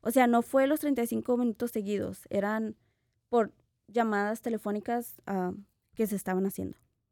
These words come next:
Se sabe que el capitán les informa, una vez más, que el barco está inclinado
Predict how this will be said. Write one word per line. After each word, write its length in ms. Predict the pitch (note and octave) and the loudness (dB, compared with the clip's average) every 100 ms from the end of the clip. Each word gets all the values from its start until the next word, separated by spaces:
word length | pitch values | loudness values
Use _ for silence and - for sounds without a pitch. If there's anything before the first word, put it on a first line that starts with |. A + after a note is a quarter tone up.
| _ _ _ _ _ _ _ - | _ _ _ _ _ _ _ -2
Se 160 | C4 | -2
sabe 360 | C4 D4 D4+ F4 | 0 0 2 0
que 80 | G4 | -2
el 60 | |
capitán 600 | F#4+ F#4 E4 - A3 G#3 - | -2 -2 -2 0 0 0 0
les 220 | A#3 A3+ | 0 0
informa, 720 | A3+ G#3 B3+ C4+ B3+ G3+ A#3 _ _ _ _ | -2 0 2 2 2 0 -2 _ _ _ _
una 220 | G#3+ G#3 | 2 4
vez 160 | A3+ C#4+ | 2 2
más, 280 | C4 G#3+ G#3 | 2 2 0
que 80 | A3+ | 0
el 80 | |
barco 300 | G3+ G#3+ G#3+ | 2 0 0
está 160 | C4+ - | -4 -2
inclinado 680 | B3 B3 A#3+ G#3 G#3+ F3 | -2 0 0 0 0 -4